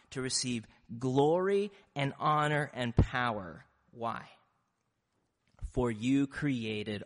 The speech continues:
all things, and by your will they existed and were created." So,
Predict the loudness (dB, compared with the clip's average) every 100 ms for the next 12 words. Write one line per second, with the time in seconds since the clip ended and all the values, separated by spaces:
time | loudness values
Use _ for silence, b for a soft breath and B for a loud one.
0 | -6 -2 -2 -2 -6 -10 -14 -16 -20 -20
1 | -20 _ _ _ b b b -10 -6 -4
2 | 0 0 0 -2 0 2 2 0 -4 -8
3 | -12 -18 _ _ -10 -6 -6 -8 -6 -6
4 | -6 -8 -10 -12 _ _ _ -8 -6 -6
5 | -6 -6 -4 -6 -8 -16 -20 _ _ _
6 | _ _ _ _ _ _ _ _ b b
7 | -8 -2 -2 -4